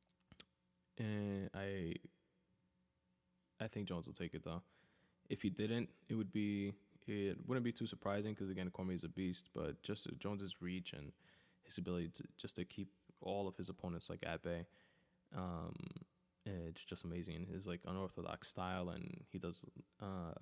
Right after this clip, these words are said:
a lot of, like, camera-friendly shit, like spinning elbows and, and stuff that fans like to see. Um,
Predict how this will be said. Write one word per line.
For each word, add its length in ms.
a 40
lot 220
of, 80
like, 160
camera-friendly 540
shit, 280
like 160
spinning 320
elbows 520
and, 200
and 80
stuff 220
that 120
fans 280
like 160
to 80
see. 280
Um, 720